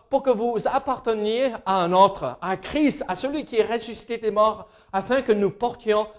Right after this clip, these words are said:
des fruits pour Dieu. Voilà la sanctification. Car lorsque nous étions dans la chair, les passions des péchés provoqués par la loi, euh, agissaient, euh, dans nos membres,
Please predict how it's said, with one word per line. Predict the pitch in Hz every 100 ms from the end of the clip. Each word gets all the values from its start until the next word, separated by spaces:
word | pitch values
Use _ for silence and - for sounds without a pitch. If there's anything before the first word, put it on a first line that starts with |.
| _
des | 156 143
fruits | - 220 214 196 _ _
pour | 202 185 190 180 - _
Dieu. | 135 175 175 139 -
Voilà | 180 226 226
la | 190
sanctification. | - 185 180 156 165 151 175 160 - - _
Car | 196
lorsque | 202 262 294 -
nous | 233 233 226
étions | 226 247 240
dans | 214 208
la | 190
chair, | - 240 285 277 214 190 - -
les | 208
passions | 247 302 - 302 262
des | 214
péchés | 240 254 - - 175 - - _
provoqués | - 311 294 277 294 294
par | 285 240
la | 220
loi, | 226 277 262 - - -
euh, | 190 190 190
agissaient, | 240 220 226 - 247 277 269 -
euh, | 190
dans | 170 214 240 220
nos | 190 185
membres, | 190 220